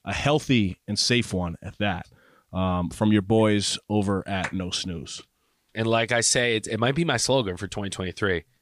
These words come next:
Speaker 2: We're just getting warmed up.
Speaker 1: I, I believe that.
Speaker 2: It's a good slogan.
Speaker 1: It is.
Speaker 2: Right? Doesn't
Speaker 1: It
Speaker 2: it get
Speaker 1: is.
Speaker 2: fired up?
Speaker 1: But we're gonna be like,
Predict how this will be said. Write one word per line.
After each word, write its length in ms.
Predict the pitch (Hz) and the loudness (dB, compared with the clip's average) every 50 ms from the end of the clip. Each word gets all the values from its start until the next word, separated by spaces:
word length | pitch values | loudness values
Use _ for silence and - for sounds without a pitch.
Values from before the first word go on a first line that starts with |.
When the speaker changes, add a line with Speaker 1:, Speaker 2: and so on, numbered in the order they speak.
| - - - - | -18 -18 -12 -2
Speaker 2:
We're 120 | 98 98 | -2 0
just 140 | 98 - - | 0 0 -2
getting 180 | - 104 98 95 | -2 -2 -2 -2
warmed 240 | 98 92 90 87 | -4 -4 -4 -4
up. 180 | 90 85 73 - - - | -4 -6 -6 -10 -8 -2
Speaker 1:
I, 180 | 92 95 92 - | 0 0 2 2
I 100 | 90 95 | 0 -2
believe 280 | 101 92 90 98 104 90 | 0 0 0 0 0 -2
that. 220 | 80 80 76 - _ - - _ _ _ _ _ _ _ _ _ _ _ _ | -4 -10 -12 -14 _ -20 -20 _ _ _ _ _ _ _ _ _ _ _ _
Speaker 2:
It's 80 | - - | -4 0
a 20 | 123 | 2
good 160 | 123 113 95 | 2 2 0
slogan. 380 | - - 98 95 92 82 90 | 0 -2 -2 -6 -6 -6 -2
Speaker 1:
It 140 | 101 113 107 | 0 0 2
is. 200 | 107 95 85 - | 2 0 0 2
Speaker 2:
Right? 180 | 113 113 127 135 | 2 2 2 4
Doesn't 200 | 151 123 117 120 | 2 2 4 4
Speaker 1:
It 40 | - | 4
Speaker 2:
it 20 | 135 | 2
get 80 | 135 123 | 2 2
Speaker 1:
is. 60 | 113 | 2
Speaker 2:
fired 260 | 101 127 120 113 110 104 | 2 2 4 4 4 4
up? 140 | 107 131 | 2 4
Speaker 1:
But 60 | 135 135 | 4 4
we're 80 | 143 | 6
gonna 120 | 147 147 143 | 6 6 6
be 40 | 139 | 6
like, 200 | 123 110 95 | 6 4 2